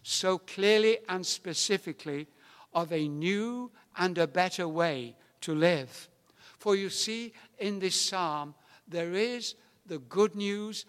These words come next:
of the eternal gospel of Jesus Christ. The psalm moves wonderfully from the negative to the positive by using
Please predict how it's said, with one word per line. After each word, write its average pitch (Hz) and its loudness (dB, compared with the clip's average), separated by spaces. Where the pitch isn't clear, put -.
of 170 -2
the 170 -6
eternal 202 -4
gospel 151 -2
of 165 -2
Jesus 147 -8
Christ. 123 -12
The 180 0
psalm 196 2
moves 165 0
wonderfully 160 -2
from 160 0
the 151 -8
negative 160 -6
to 175 -14
the 156 -6
positive 151 -10
by 156 -4
using 202 -6